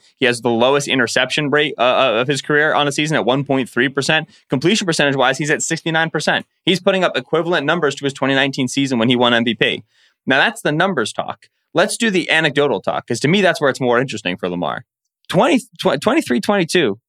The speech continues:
late in the fourth quarter, your defense is banged up. They give up a touchdown, less than five minutes left to the Los Angeles Rams in the bad weather. Lamar walks out, drives the, the, the Ravens down the field. They had two third downs on the game-winning drive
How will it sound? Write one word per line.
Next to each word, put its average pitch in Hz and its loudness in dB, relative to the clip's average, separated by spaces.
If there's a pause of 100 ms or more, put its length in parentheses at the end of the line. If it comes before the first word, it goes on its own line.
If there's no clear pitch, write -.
(400)
late 156 2
in 180 2
the 160 2
fourth 170 0
quarter, 139 2
your 143 0
defense 170 0
is 131 -2
banged 147 2
up. 120 2
They 165 2
give 185 0
up 147 -4
a 113 -10
touchdown, 110 0
less 135 0
than 120 -4
five 147 2
minutes 143 -2
left 135 0
to 131 -4
the 123 0
Los 117 0
Angeles 117 0
Rams 113 0
in 120 -2
the 107 -2
bad 117 2
weather. 104 0 (340)
Lamar 147 2
walks 185 0
out, 165 0 (260)
drives 160 0
the, 208 0 (160)
the, 147 2
the 139 -2
Ravens 151 0
down 143 0
the 120 0
field. 131 0 (300)
They 247 4
had 147 0 (360)
two 330 0
third 226 0
downs 101 -2 (220)
on 165 2
the 160 2
game-winning 156 2
drive 107 0